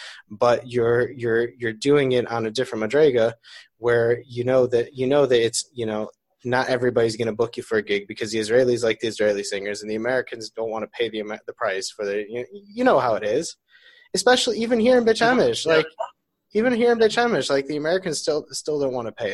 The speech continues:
Speaker 1: it. But, but at the
Speaker 2: Right.
Speaker 1: end of the day, it's much more rewarding, because you're, you're doing, you're doing so many mitzvahs in the process that you're, you're living in Israel. You're, you're, you're making people besimcha. You're do-,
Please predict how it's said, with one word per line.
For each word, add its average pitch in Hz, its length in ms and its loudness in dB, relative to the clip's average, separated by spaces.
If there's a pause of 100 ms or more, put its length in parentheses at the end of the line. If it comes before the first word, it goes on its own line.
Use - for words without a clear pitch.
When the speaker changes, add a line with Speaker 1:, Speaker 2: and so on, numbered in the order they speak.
Speaker 1:
it. 156 80 -6 (680)
But, 139 460 2
but 135 220 2
at 139 80 -4
the 143 80 -2
Speaker 2:
Right. 151 40 4
Speaker 1:
end 160 140 2
of 151 80 0
the 151 80 2
day, 185 220 6
it's - 140 0
much 151 240 -2
more 147 160 0
rewarding, 143 460 2
because 127 320 -4
you're, 127 180 -2
you're 123 160 -4
doing, 139 320 -4
you're 127 140 -4
doing 139 240 -4
so 143 180 -4
many 143 160 -2
mitzvahs 139 440 -2 (100)
in 131 80 -8
the 123 80 -6
process 151 600 -4 (500)
that 127 180 -2
you're, 123 240 -2
you're 123 140 -4
living 151 260 0
in 127 140 -2
Israel. 107 320 -2
You're, 110 240 -4
you're, 117 240 -6 (160)
you're 113 220 -6 (260)
making 139 300 -6
people 131 260 -6
besimcha. 104 420 -8
You're 107 220 -4
do-, 127 180 -4